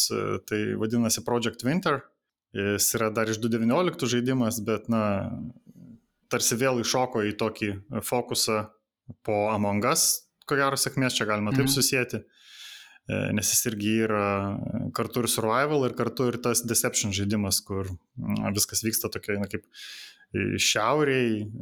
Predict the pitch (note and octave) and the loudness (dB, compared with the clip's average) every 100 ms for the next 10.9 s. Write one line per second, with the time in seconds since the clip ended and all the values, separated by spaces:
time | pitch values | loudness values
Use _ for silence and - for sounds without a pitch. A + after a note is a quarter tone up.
0 | G#2 G#2 G#2 - G#2 - A#2 B2 B2 - | -6 -4 -6 -4 -2 0 0 0 -2 -2
1 | G#2+ G2+ G2+ A2+ G#2+ A2+ D3 C#3+ A2 A2+ | 0 -2 -4 -4 -2 0 2 0 0 -2
2 | A2 G#2+ G#2 - A#2 G#2+ A#2 A2+ - G#2+ | -2 -4 -6 -6 -4 -2 -2 -4 -4 -2
3 | G#2 G#2 G#2 G#2+ G#2 A2 - G#2 G2 G2 | 0 0 0 0 0 0 0 -2 -2 -2
4 | G2 F#2+ A2+ C3 - A#2 A2 G#2+ G#2 A2+ | -2 0 0 0 -2 0 0 0 -2 0
5 | A2 A#2+ A#2+ A2+ G2+ - - - G#2 G2+ | 2 2 0 0 0 2 0 0 -2 -2
6 | G2+ - - G#2 G#2 G#2 G#2 G#2 G2+ G#2 | -4 -6 -2 0 2 0 0 0 0 -2
7 | G2+ A2+ A2+ G#2+ A2+ G#2+ G#2+ A2+ A#2+ A2+ | 0 0 -2 -2 -2 0 0 0 0 -2
8 | A2 G#2+ A2 - A2+ G#2+ G#2 G2+ G2+ C#3 | -2 -4 -2 -2 -2 -4 -4 0 0 0
9 | D#3+ C#3+ C3 - _ - - - - - | 0 -2 -2 -6 _ -20 -20 -20 -20 -20
10 | - G#2 G2+ G2+ G2+ G2+ G#2 G2+ | -4 -2 2 2 2 0 0 0